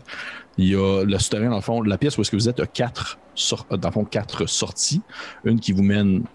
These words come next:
euh, à l'extérieur, à, dans la maison de Albert du Grand Cœur, qui va probablement faire le saut le matin en se réveillant. Mais il y a aussi, euh, en fait trois autres couloirs obscurs qui semblent mener justement ailleurs, plus profondément, sous la cité.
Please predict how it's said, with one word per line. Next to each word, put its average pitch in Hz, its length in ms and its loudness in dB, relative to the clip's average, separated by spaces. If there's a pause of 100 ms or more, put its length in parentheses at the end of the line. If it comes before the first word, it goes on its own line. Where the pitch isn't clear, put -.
euh, 85 220 -2
à 92 140 -2
l'extérieur, 98 640 0
à, 85 240 -2
dans 90 180 0
la 87 100 -2
maison 90 320 2
de 98 60 4
Albert 92 400 0
du 95 100 0
Grand 90 200 0
Cœur, 113 260 -2
qui - 100 -18
va 101 80 -2
probablement 98 300 2
faire 95 160 0
le 90 100 2
saut 113 200 0
le 101 80 2
matin 92 240 0
en - 20 0
se - 100 -4
réveillant. 113 380 2 (540)
Mais 110 160 4
il 113 180 2
y 107 60 4
a 107 40 4
aussi, 110 720 2
euh, 101 320 2
en 98 100 0
fait 117 120 -2
trois 117 420 0
autres 120 300 0 (400)
couloirs 104 600 2
obscurs 107 540 0
qui - 80 -8
semblent 95 200 0
mener 90 240 2
justement 90 580 0
ailleurs, 90 440 0
plus - 120 -6
profondément, 87 640 2 (340)
sous - 200 0
la - 100 0
cité. - 360 -4